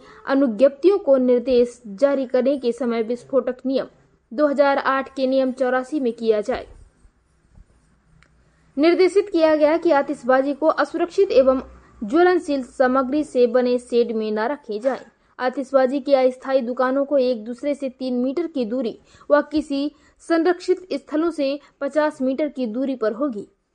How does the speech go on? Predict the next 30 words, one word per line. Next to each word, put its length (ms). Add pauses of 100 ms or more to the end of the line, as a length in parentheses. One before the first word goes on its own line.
(380)
यह 180
अस्थायी 440
दुकानें 420
एक 340
दूसरे 360
के 200
आमने 340
सामने 380
नहीं 260
होगी। 300 (460)
कहा 240
कि 180
सुरक्षा 540
दूसरी 580 (180)
दूरी 260
के 180
अंदर 240
व 140
दुकानों 460
में 240 (300)
प्रकाश 520
के 120
लिए 260 (360)
किसी 240
प्रकार 380
का 120
तेल 380 (200)
लैंप, 340 (340)
गैस 320
लैंप 380